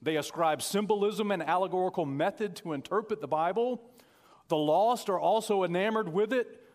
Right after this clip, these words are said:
They consider it apocalyptic literature, by the way, a phrase that's not found in the Bible anywhere.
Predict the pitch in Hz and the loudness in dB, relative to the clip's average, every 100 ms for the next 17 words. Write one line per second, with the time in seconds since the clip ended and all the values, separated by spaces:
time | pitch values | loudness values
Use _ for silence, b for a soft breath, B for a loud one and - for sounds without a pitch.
0 | B 170 190 175 - 202 202 190 151 - | B -2 0 -2 0 0 0 -2 -4 -2
1 | 185 190 160 180 190 202 170 - 135 139 | -2 0 -2 -2 -2 -6 -8 -8 -4 -2
2 | 202 233 - 226 240 139 156 160 151 160 | -2 -4 -6 -6 -4 -2 0 0 -2 -2
3 | 156 - 147 165 170 131 151 156 147 - | -4 -4 -4 -2 -2 -6 -6 -4 -6 -6
4 | 143 151 151 156 139 135 139 131 135 139 | -6 -4 -4 -6 -2 0 0 -2 -4 -6
5 | 123 123 156 | -6 -6 -8